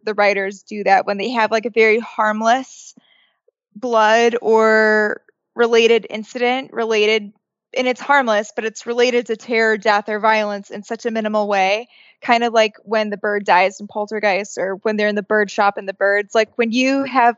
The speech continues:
a tiny little foreshadowing thing, um, like a cut on a hand for the amount of blood spilt for the rest of the movie. I don't know. I always think that's such a cool little move to be like,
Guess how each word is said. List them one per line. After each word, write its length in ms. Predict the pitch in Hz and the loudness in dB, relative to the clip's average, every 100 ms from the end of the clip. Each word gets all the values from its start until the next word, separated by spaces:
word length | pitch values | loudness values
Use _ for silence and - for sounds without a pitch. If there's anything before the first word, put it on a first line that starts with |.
| - | -2
a 60 | |
tiny 420 | 220 - 220 220 220 | -4 -2 -2 0 0
little 200 | 220 214 | 0 0
foreshadowing 720 | - 214 214 220 208 208 202 | 0 -2 2 2 2 0 -6
thing, 440 | - 196 196 214 226 _ _ _ _ _ _ | -4 -4 -4 -8 -12 _ _ _ _ _ _
um, 280 | 208 208 202 | 0 0 -2
like 300 | 214 220 214 - | 0 0 0 -4
a 80 | 233 | -8
cut 300 | - 226 - | 0 0 0
on 140 | 220 | -2
a 60 | 214 | -6
hand 520 | 226 185 196 208 220 - - - | -8 -8 -6 -8 -10 -16 -14 -6
for 340 | 220 214 208 | -4 -2 -4
the 100 | 196 | -4
amount 220 | 240 220 220 | -2 0 -2
of 100 | 190 | -2
blood 360 | 214 208 202 | 0 0 -2
spilt 440 | - - 220 226 - | -10 -4 -2 -2 -4
for 100 | 254 | -6
the 60 | |
rest 320 | 233 277 - | -2 -2 -2
of 40 | - | -8
the 80 | 262 220 | -8 -6
movie. 340 | 220 208 262 | -8 -4 -4
I 140 | - 294 | 0 2
don't 120 | 339 | 2
know. 120 | 277 | 2
I 200 | 226 226 | 0 -2
always 180 | 240 254 | -2 -6
think 180 | - 233 | -12 -12
that's 200 | 226 - | -12 -12
such 140 | 220 214 | -20 -20
a 60 | |
cool 380 | - 226 208 196 | -14 -10 -10 -10
little 260 | 202 190 185 | -10 -12 -12
move 300 | 190 170 - | -16 -16 -20
to 100 | _ | _
be 120 | 196 | -4
like, 300 | 175 175 | -4 -4